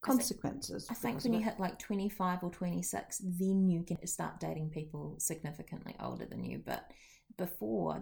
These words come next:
Speaker 2: that age, you're too young to be dating anyone older than you, really,
Speaker 1: Mm.
Speaker 2: other th-, a year or two, maybe.
Speaker 1: Mm.
Speaker 2: Mister Crawford leaves and Fanny's quite down.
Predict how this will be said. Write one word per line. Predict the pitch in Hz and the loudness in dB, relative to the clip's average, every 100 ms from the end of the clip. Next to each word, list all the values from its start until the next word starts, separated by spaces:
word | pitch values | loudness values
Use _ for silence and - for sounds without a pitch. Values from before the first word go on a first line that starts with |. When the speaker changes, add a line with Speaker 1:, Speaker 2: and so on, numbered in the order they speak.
| 180 | -2
Speaker 2:
that | - - - 156 | -2 -2 -6 -4
age, | 165 - | -4 -4
you're | 185 | -4
too | - - 240 | -6 -6 -2
young | 180 175 165 | 0 0 -2
to | 160 | -4
be | - - | -8 -6
dating | - - - - | -6 -4 -4 -4
anyone | 185 - - | -4 -4 -8
older | - 50 - | -10 -10 -10
than | - - | -10 -10
you, | - | -10
really, | - - - - | -12 -14 -4 0
Speaker 1:
Mm. | 147 | 2
Speaker 2:
other | 170 175 | 0 -2
th-, | 180 - | -4 -2
a | 165 | -2
year | 160 160 - - | 0 -2 -2 -4
or | - | -8
two, | - - | -8 -8
maybe. | - - - | -6 -8 0
Speaker 1:
Mm. | - - - - _ _ _ _ _ _ | 2 2 -2 -16 _ _ _ _ _ _
Speaker 2:
Mister | 220 226 240 | -2 0 0
Crawford | 240 190 196 180 175 | 2 2 2 -2 0
leaves | 165 160 156 156 156 - | 2 2 2 0 -2 -2
and | - 156 156 151 - - - - | -2 0 0 0 -4 -10 -10 -6
Fanny's | - 151 180 269 | -2 2 2 2
quite | - 262 269 - - | -2 -2 -4 -4 -6
down. | - 156 160 156 147 147 | -2 0 2 2 -2 -6